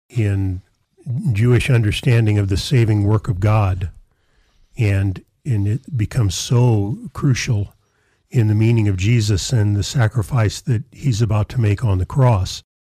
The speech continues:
Uh, remember, at the beginning of John's gospel, uh, the first one to speak aloud to identify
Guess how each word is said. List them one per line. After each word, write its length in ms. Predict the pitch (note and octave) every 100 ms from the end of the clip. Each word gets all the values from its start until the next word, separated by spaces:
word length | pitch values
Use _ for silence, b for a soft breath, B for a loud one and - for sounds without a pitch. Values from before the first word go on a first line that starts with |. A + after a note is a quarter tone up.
| _ -
Uh, 120 | G#2+
remember, 340 | G2+ G#2 B2 A2+
at 80 | G2
the 80 |
beginning 380 | A2+ A2 D3 E3
of 80 | G#2
John's 300 | G2+ G#2+ F2
gospel, 720 | A2 G#2+ - - A#2+ G#2+ - -
uh, 340 | B2 G2+ G2+ G2
the 280 | G#2 A2
first 440 | - - D3 - -
one 360 | C3 C3 B2
to 180 | - C#3
speak 320 | - - C3
aloud 380 | C3 A2+ A#2+ A2+
to 120 | -
identify 840 | A2+ G2 B2+ B2 A2+ - C3 G#2+ G2+